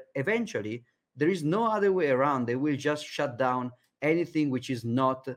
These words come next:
strictly whitelisted and nominal, because I think that's the clear direction. So probably the disagreement is that, is, is that we have a different bet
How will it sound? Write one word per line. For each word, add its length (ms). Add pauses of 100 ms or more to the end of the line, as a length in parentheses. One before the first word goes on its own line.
(120)
strictly 420
whitelisted 680
and 140
nominal, 500 (160)
because 300
I 120
think 340 (300)
that's 240
the 120
clear 300
direction. 540
So 260 (200)
probably 240
the 60
disagreement 600
is 160
that, 200 (420)
is, 180
is 160
that 200
we 100
have 120
a 40
different 500 (500)
bet 560